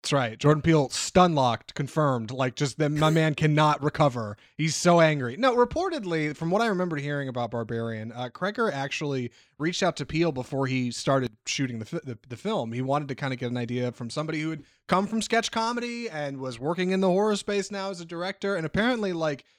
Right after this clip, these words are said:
he and Peele got along super well. He said Peele actually helped shape some of the ideas behind the movie. So, like, I, I think him and Peele are at probably on really good terms personally, and I'll bet it's really a bummer for Peele that Monkey Paw Produ-, Monkey Paw Studios,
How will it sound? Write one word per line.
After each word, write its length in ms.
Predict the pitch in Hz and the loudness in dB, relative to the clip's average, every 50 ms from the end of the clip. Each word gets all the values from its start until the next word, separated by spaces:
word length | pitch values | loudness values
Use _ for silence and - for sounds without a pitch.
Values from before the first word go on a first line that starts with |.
| _ _ | _ _
he 140 | - 214 240 | 0 2 4
and 120 | 233 214 - | 4 4 6
Peele 200 | 214 220 220 208 | 6 6 6 6
got 180 | 190 185 180 | 6 4 4
along 280 | 175 175 170 165 160 151 | 4 4 4 2 2 -2
super 420 | - - - 196 208 208 202 190 | -4 -4 -4 -4 -4 -4 -6 -8
well. 420 | 165 143 151 165 175 175 170 170 160 | -6 -4 -2 -2 0 0 -2 -2 -4
He 80 | 143 | -6
said 300 | 135 - - 147 131 - | -8 -8 -8 -8 -8 -6
Peele 240 | - 170 185 196 170 | 0 2 2 4 4
actually 380 | 151 156 165 - - 175 156 139 | 2 0 0 0 0 0 0 2
helped 260 | 127 160 180 - - | 2 0 0 0 -2
shape 340 | - - - 165 165 170 - | -4 0 0 0 0 0 -2
some 220 | - - 151 139 | -4 -4 -4 -4
of 80 | 139 139 | -2 -4
the 100 | 135 123 | -4 -4
ideas 380 | 123 120 120 131 139 147 135 | -6 -6 -4 -4 -4 -4 -4
behind 340 | - 135 117 117 117 113 110 | -6 -6 -6 -6 -8 -8 -8
the 60 | 113 | -8
movie. 600 | 113 127 190 269 285 262 254 254 247 247 247 233 - _ _ _ _ _ _ | -4 0 2 4 4 4 2 0 0 0 -2 -4 -8 _ _ _ _ _ _
So, 180 | - - 220 220 208 | -8 -4 -2 -2 0
like, 280 | 208 220 220 196 - _ _ _ - | 2 2 0 0 -2 _ _ _ 0
I, 120 | 214 233 196 | 0 2 2
I 80 | 220 | 2
think 220 | 240 254 339 359 - | 0 0 -2 0 0
him 160 | 285 311 269 | 0 0 2
and 120 | 226 190 | 0 0
Peele 300 | 156 - 214 226 220 196 | 0 2 4 4 6 6
are 120 | 165 151 147 | 6 4 4
at 120 | 139 - - _ _ _ | 2 -2 -10 _ _ _
probably 300 | - 208 220 226 208 196 | 4 6 6 8 8 6
on 140 | 175 151 143 | 6 6 4
really 200 | 143 165 170 170 | 2 2 2 2
good 180 | 151 151 139 - | 0 -2 -4 -4
terms 280 | - 156 165 175 165 | -6 -6 -6 -8 -10
personally, 680 | - - 190 190 180 - 208 202 202 214 208 208 208 | -10 -10 -10 -8 -8 -8 -6 -6 -4 -4 -2 -4 -4
and 160 | - 147 151 151 | -4 -4 -2 -2
I'll 100 | 147 139 | -2 -2
bet 240 | 135 - - 202 | -2 -2 -2 0
it's 220 | 202 190 - - - | 0 -2 -4 -8 -8
really 340 | 139 139 160 170 160 151 147 | -4 -2 0 0 0 0 -2
a 40 | |
bummer 380 | 127 123 139 139 127 117 107 107 | 0 0 0 0 0 -4 -6 -8
for 160 | - - 131 | -6 -6 -6
Peele 300 | - - 139 135 127 120 | -4 -2 -2 -2 -2 -2
that 180 | 117 120 117 127 - _ | -4 -8 -10 -12 -14 _
Monkey 320 | - 135 135 135 - - 131 | -4 -2 -2 -2 -2 -2 -2
Paw 200 | - 135 123 120 | 0 0 0 2
Produ-, 360 | - 120 123 123 120 123 123 | 0 -2 -4 -4 -6 -8 -8
Monkey 220 | 135 135 131 135 | -8 -6 -6 -6
Paw 140 | - 131 117 | -4 -4 -6
Studios, 560 | - - 202 196 180 175 165 165 160 151 - | -4 -4 -2 -2 0 0 0 -2 -4 -6 -12